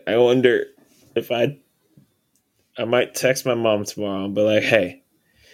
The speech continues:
if I gave you three characters' names, could you write a short, what now, fifteen, fifteen, just a short fifteen-page story?" A, a sexual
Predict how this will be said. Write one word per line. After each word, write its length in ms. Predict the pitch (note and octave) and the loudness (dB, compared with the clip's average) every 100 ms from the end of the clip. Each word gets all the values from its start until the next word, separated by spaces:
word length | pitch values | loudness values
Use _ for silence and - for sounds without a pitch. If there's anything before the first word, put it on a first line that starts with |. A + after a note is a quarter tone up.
| - _ _ - | -20 _ _ -10
if 160 | A2+ A2 | -2 0
I 160 | A#2+ C3+ | 0 0
gave 360 | C3+ B2+ A#2 | 0 0 0
you 240 | A2 G2+ F#2+ | 0 0 0
three 320 | - C#3+ D#3 | 0 0 0
characters' 580 | - D3 - B2+ C3 B2 | -2 -2 0 0 0 0
names, 720 | G#2+ F#2 F2 - - - - _ _ _ _ _ _ _ - | -2 -2 -6 -6 -8 -8 -20 _ _ _ _ _ _ _ -6
could 180 | A#2+ | 0
you 180 | A#2+ C3+ | 4 6
write 420 | A#2+ A#2 G#2 F2+ - _ _ _ _ _ _ _ - G#2+ | 6 2 0 -6 -12 _ _ _ _ _ _ _ -8 -4
a 80 | G#2 | -2
short, 680 | - - A#2+ B2 B2 - _ _ _ _ _ _ _ - _ _ _ _ _ _ _ _ | -2 0 2 4 2 -4 _ _ _ _ _ _ _ -20 _ _ _ _ _ _ _ _
what 320 | _ G2+ F2+ - | _ -6 -6 -10
now, 220 | F#2 - _ | -14 -16 _
fifteen, 800 | - C#3 C3+ - A#2 A#2+ A#2 G#2+ - _ | -2 -2 -2 -4 -2 -2 -4 -6 -14 _
fifteen, 680 | - E3+ - D3+ C#3+ C3+ - | -4 -4 0 2 2 0 -8
just 200 | - - | -8 -4
a 40 | |
short 300 | - G#3+ F3+ | 2 2 2
fifteen-page 680 | - E3+ D#3 C3+ C3 A#2+ G#2 | 0 -2 0 -2 0 -4 -4
story?" 480 | - G#2+ D#2+ A#1 - _ _ _ _ _ _ _ _ _ _ _ _ - | -4 -4 -4 -6 -14 _ _ _ _ _ _ _ _ _ _ _ _ -6
A, 380 | F#2+ F#2 E2 E2+ | -2 0 -2 -4
a 40 | |
sexual 1000 | - - - - - C#3+ C3+ B2+ A#2 A2 | -2 0 0 0 2 4 6 4 2 0